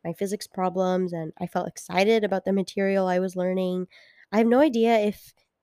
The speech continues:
it's because of the change in tactile scenery, I guess you could say, but I'm gonna try it for the next week to see how much of a difference it makes in my performance, but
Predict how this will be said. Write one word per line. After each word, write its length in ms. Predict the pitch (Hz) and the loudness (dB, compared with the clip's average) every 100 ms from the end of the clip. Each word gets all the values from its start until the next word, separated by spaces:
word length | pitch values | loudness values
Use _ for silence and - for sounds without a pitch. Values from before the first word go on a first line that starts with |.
| _ _ - | _ _ -16
it's 160 | 196 - | -14 -12
because 760 | 196 - 214 196 180 - - _ - | -10 -2 0 0 -4 -14 -18 _ -12
of 140 | 185 170 | -12 -6
the 100 | 190 | -6
change 540 | - - 185 185 180 | -6 -2 -2 0 -2
in 280 | 165 160 160 | -4 -6 -12
tactile 800 | - 175 - - 175 175 175 170 - | -14 -16 -14 -12 -6 -4 -4 -6 -10
scenery, 600 | - 185 180 185 190 185 | -6 -4 -2 -2 -4 -4
I 100 | 180 | -6
guess 220 | 180 - | -6 -10
you 60 | 185 | -10
could 140 | 190 | -8
say, 160 | 190 185 | -4 -4
but 280 | 180 160 - - - - _ _ - | -4 -8 -10 -16 -20 -20 _ _ -2
I'm 100 | 226 | 2
gonna 160 | 302 339 | 4 4
try 160 | 311 | 2
it 100 | 294 | 2
for 80 | 294 | 2
the 100 | 254 | 0
next 260 | 233 247 - | 0 -2 -4
week 180 | 247 - | -4 -4
to 80 | 220 | -12
see 420 | - 220 214 214 | -6 -4 -4 -4
how 160 | - 214 | -4 -2
much 220 | 226 - | -2 -2
of 80 | 196 | -4
a 100 | 170 | -4
difference 520 | 175 180 - 233 247 - | -8 -6 -4 -4 -4 -4
it 60 | 220 | -4
makes 260 | 214 - | -4 -6
in 60 | 220 | -6
my 100 | 208 | -8
performance, 680 | - - 185 202 214 214 - | -10 -8 -4 -2 -2 -6 -6
but 280 | 196 175 | -4 -4